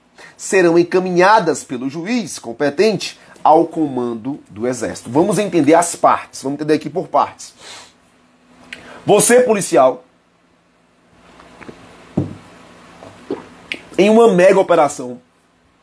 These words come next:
apreendeu diversas armas de fogo.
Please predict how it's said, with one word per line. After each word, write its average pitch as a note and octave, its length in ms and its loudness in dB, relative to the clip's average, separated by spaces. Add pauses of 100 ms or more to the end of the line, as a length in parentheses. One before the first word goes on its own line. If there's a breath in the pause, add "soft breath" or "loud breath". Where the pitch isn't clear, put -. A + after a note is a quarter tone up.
(600 loud breath)
apreendeu F#3 560 2
diversas G#3+ 1160 -6
armas E3 540 0
de D#3 80 -10
fogo. F#2+ 260 -14